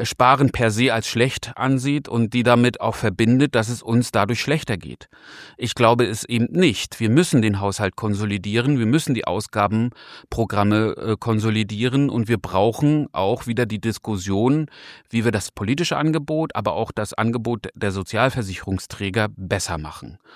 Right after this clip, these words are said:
Und, äh, mit dem Bessermachen ist auch eine Kostenoptimierung verbunden,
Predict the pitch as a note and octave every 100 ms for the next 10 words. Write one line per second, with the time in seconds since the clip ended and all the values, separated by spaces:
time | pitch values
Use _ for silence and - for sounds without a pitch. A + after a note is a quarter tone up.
0 | - - - _ - A2 G#2 G2 - A#2
1 | G2+ G2+ G2 G2+ A2+ C3 B2+ A#2+ C3+ B2+
2 | B2 G#2 - G#2 G#2 F#2+ - G#2+ - F2+
3 | - A2+ A#2 A2+ A#2+ B2 A2 B2+ B2 G#2
4 | B2+ B2